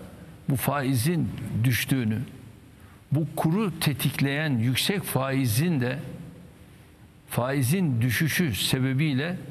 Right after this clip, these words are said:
kurda da ciddi bir olumlu iyileşmenin olduğunu hep birlikte göreceğiz. Buna enflasyon da dahil.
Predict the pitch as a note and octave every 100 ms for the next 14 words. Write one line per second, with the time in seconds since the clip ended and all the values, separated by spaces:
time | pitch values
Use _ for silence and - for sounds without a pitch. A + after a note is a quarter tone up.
0 | - - - - - D3 D3 G3 E3 F#3
1 | - - A2 C3 A#2+ D#3+ E3 D3+ E3 -
2 | - C#3+ C3+ D3 E3 B2 B2+ C3 C#3 -
3 | C3+ C3+ B2 D3 C#3 A#2+ C3 C#3+ D#3 D#3
4 | C3+ A2 G#2+ E3 C#3 A#2 F#2+ F#2 - -
5 | - - - - - - - - - -
6 | - D#3 F3+ C#3 E3+ D#3 - F3 F3 D3+
7 | C#3+ B2